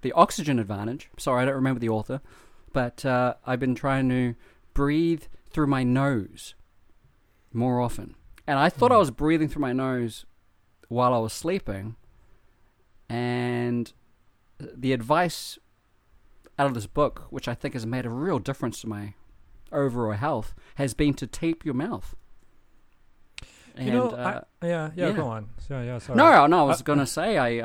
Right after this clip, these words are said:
Speaker 1: uh, struggled the first couple of nights. I think my body resisted it and had the urge. I actually had a dream of
Speaker 2: Yeah.
Speaker 1: eating something.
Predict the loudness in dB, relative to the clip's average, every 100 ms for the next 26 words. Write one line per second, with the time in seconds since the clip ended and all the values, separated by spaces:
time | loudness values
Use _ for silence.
0 | -2 -2 0 0 0 -2 -4 -10 -6 -6
1 | -6 -8 -8 -6 -4 -2 -4 -8 -16 -20
2 | -20 _ _ _ -8 -4 -2 -2 0 0
3 | 0 -2 -2 -2 -2 -6 -4 -4 -4 -6
4 | -10 -10 -6 -4 -2 0 0 0 2 2
5 | 4 2 2 0 -4 -2 2 2 0 -4
6 | -12 -20 -6 0 2 2 0 -6 -8 -12
7 | -18 -6 0 2 4 2 2 -2 -2 -4
8 | -6